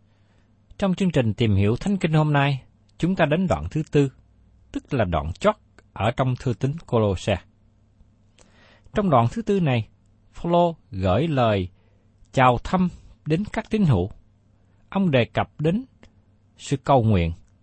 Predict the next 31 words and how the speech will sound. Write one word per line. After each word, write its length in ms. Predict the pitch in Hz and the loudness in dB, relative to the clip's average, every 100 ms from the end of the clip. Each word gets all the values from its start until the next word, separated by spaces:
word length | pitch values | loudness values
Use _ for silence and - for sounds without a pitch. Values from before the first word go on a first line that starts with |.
| _ _ - | _ _ -4
và 140 | 101 | -4
mối 300 | 80 101 156 - | -2 0 -2 -2
thông 240 | 175 160 | -6 -4
công 220 | 160 156 143 - | 0 -2 -2 -6
tốt 140 | - 220 | -4 -2
đẹp 220 | 98 85 - - _ - | -2 -4 -4 -20 _ -6
với 160 | 160 | -4
những 180 | 143 143 | -2 0
người 240 | 120 95 80 - | 2 0 -2 -4
mà 180 | 104 85 - | -4 -4 -6
Phaolô 500 | - 120 113 107 95 - | -2 2 2 2 0 -4
quen 240 | 98 90 | -4 -2
biết. 180 | 87 104 - - _ _ _ _ _ _ _ _ _ _ _ - - | -2 -6 -10 -20 _ _ _ _ _ _ _ _ _ _ _ -20 -6
Bây 140 | 202 | -2
giờ 120 | 175 143 | 2 2
mời 220 | 135 127 - | 2 0 -2
quý 160 | 247 175 | -4 0
vị 240 | 101 95 110 | 0 0 -4
và 80 | |
các 280 | 107 110 - | -6 -8 -6
bạn 300 | 107 82 87 - - | -4 -4 -6 -12 -8
cùng 180 | 120 98 | -4 -4
xem 260 | - 185 | -2 -2
tiếp 220 | 165 226 - - | -2 -4 -6 -6
trong 140 | 165 | -4
sách 240 | 180 - - | -4 -6 -4
Cô-lô-se 540 | 165 160 - 160 151 - | -2 -2 -2 -4 -6 -6
đoạn 180 | 78 71 - | -8 -8 -8
bốn 240 | - 120 160 - _ - | -2 0 0 -8 _ -4
câu 140 | 113 | -4
hai. 240 | - 110 | -2 -4